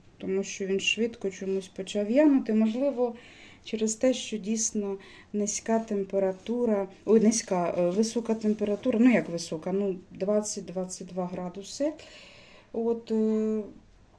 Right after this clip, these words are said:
ну, а в принципі, можливо, для квітів потрібно ж дійсно прохолоду.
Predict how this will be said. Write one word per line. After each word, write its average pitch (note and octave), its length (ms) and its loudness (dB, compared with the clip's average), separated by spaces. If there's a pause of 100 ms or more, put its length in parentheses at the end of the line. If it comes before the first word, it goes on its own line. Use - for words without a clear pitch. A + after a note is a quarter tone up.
(280)
ну, A3+ 260 0
а A3+ 40 -2
в A3 120 -6
принципі, G#3+ 720 -2 (1040)
можливо, F#3+ 360 0
для F#3+ 160 0
квітів F#3+ 420 -4
потрібно F#3 440 -6
ж F#3+ 280 -8
дійсно F#3 380 -8
прохолоду. F#3+ 680 -6